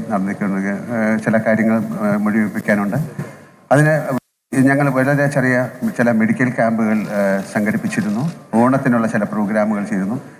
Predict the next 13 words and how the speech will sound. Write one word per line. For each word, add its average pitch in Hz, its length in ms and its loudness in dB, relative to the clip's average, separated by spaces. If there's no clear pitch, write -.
അതെല്ലാം 135 360 4
നിർത്തിവെച്ചുകൊണ്ടല്ല, 127 840 0
അതിൻ്റെ 101 280 -2
എല്ലാ 107 280 0
കാര്യങ്ങളും 104 380 0
നടത്തിക്കാനായിട്ട് 98 880 -2
ആ 139 200 4
ഈ 131 160 2
സംഘടനയിലുള്ള 117 640 0
ഇപ്പോൾ 117 240 0
ഉള്ള 110 120 2
ആൾക്കാർ 101 340 0
പ്രവർത്തിച്ചുകൊണ്ടിരിക്കുകയാണ്. 101 1160 -2